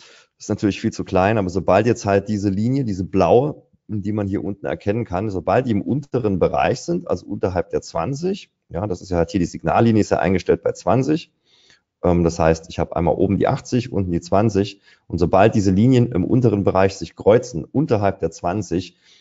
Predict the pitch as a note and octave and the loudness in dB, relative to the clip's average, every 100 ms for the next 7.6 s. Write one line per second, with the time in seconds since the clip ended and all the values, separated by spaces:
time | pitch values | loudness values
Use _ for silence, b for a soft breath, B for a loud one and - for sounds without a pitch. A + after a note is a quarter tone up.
0 | b E2+ G2 G2 - F2 - D#2+ - - | b -2 2 2 0 -4 -2 -2 -2 0
1 | A2+ - - G#2+ F2+ F2+ F2+ G2 F2 D#2+ | 0 -2 -4 -2 0 2 4 2 0 -2
2 | C2 B1 - _ _ _ _ _ _ _ | -4 -4 -6 _ _ _ _ _ _ _
3 | - F2 - - C#2 B1+ C2+ E2+ E2 D2 | -6 -4 -4 -2 -2 -2 -4 -2 -2 2
4 | E2 - B2+ B2+ C3+ C3 A#2 b b b | 0 2 0 2 0 2 0 b b b
5 | b - - E2+ - E2+ - F#2 C#3 C#3+ | b -8 -4 -6 -2 -4 2 4 4 2
6 | - _ E2+ E2 - F#2 - E2+ D#2+ E2 | -6 _ -6 -6 -4 -4 -2 -4 -2 0
7 | D2+ - G2+ B2 C3 | -2 0 0 0 -2